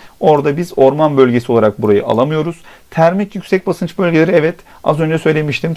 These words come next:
Sıfır ve doksanlar termik demiştim ki ter-, termik basınç merkezleri oluşuyordu bu alanlarda.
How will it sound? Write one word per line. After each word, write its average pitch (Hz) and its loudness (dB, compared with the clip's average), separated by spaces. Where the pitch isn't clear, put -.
Sıfır 160 -2
ve 160 2
doksanlar 135 0
termik 135 -2
demiştim 123 -4
ki 123 -6
ter-, 131 0
termik 139 -2
basınç 127 -6
merkezleri 120 -2
oluşuyordu 117 0
bu - -2
alanlarda. 107 0